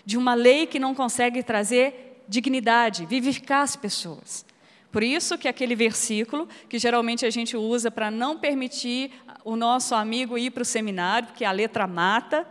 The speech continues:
né? A gente usa esse versículo assim pra blindar de toda a teologia, não cabe no contexto, porque Jesus está falando a que ponto que a lei chegou, em que todo o conhecimento dessa letra chamada lei, ela não vivificava mais, ela não fazia mais o movimento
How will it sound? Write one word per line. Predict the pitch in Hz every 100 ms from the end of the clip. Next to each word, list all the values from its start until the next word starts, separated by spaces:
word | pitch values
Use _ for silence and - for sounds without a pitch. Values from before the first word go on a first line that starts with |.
| -
né? | 196 233 370 - - -
A |
gente | 190 196 202
usa | 202 208
esse | 202
versículo | 202 190 - 190 190
assim | - 190
pra | 196
blindar | 190 214 302 240 180 214 269
de | 247
toda | - 226 214
a |
teologia, | 214 196 180 180 190 208 254 - - -
não | 233 269 330
cabe | 330 240 247 262 233
no | 208
contexto, | 214 202 196 196 214 202
porque | 226 247
Jesus | 233 240 254
está | - 254
falando | 254 214 214 247 262 254 - -
a |
que | - 277
ponto | - 320 359 320
que | 285
a | 262
lei | 233 254 302
chegou, | - 202 185 185 233 - - _ _ _ _ _ _ - -
em | -
que | 240 254
todo | - 359 359
o |
conhecimento | 311 294 302 277 254 262 254
dessa | 247 254 262
letra | 214 220 240 240 247
chamada | 240 202 196 214 269
lei, | 247 214 226 233 - - -
ela | 233 247
não | 247 294 294
vivificava | 285 277 294 311 - 302 294 220
mais, | 190 156 143 180
ela | 208 226
não | 254
fazia | 262 247 262 247
mais | 247 262
o | 254
movimento | 254 262 254 247 294 339 - 214 190